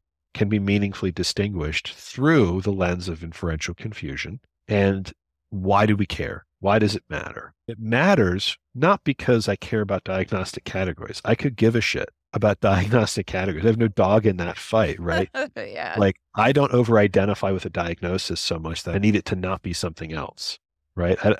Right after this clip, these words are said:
Speaker 1: I, you can't have this because it's not as bad as mine. Like, I, I, I'm not in that.
Speaker 2: Mm-hmm.
Speaker 1: I care about it from a treatment perspective,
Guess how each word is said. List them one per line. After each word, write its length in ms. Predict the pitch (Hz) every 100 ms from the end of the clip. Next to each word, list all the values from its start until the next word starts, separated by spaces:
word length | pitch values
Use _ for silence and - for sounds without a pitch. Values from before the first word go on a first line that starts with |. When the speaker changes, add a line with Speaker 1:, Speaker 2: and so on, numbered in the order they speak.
| - -
Speaker 1:
I, 40 | 95
you 580 | - 90 90 87 156
can't 280 | - 160 117
have 320 | 120 120 98
this 380 | 104 120 - - - _ _ _
because 520 | - - 123 117 - 123
it's 120 | -
not 140 | 131
as 100 | 120
bad 220 | 120 107
as 100 | 92
mine. 280 | 95 78 - _ -
Like, 180 | 117 -
I, 120 | - -
I, 100 | - - -
I'm 140 | 123 131
not 180 | 131
in 120 | 165 120
that. 200 | 95 - _ _ 208
Speaker 2:
Mm-hmm. 300 | 180 165 160 _ _ _
Speaker 1:
I 60 | -
care 240 | - 190
about 220 | 202 143 127
it 20 |
from 120 | 104
a 20 |
treatment 440 | - - - 117 -
perspective, 600 | - - - - -